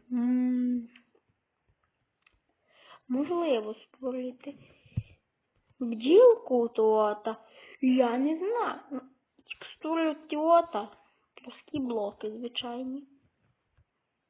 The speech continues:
Перекрашені в коричневий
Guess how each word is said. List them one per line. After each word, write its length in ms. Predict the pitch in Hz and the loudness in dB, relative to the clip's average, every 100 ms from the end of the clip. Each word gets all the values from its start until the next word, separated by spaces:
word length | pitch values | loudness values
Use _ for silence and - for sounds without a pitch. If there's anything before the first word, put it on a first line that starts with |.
| _ _ | _ _
Перекрашені 920 | - 240 - 247 233 233 - 262 269 269 - | -8 -8 -6 -2 -2 -2 -6 -8 -8 -10 -18
в 260 | - - | -20 -10
коричневий 720 | 254 247 240 - 254 254 262 | -4 -4 -4 -8 -6 -6 -6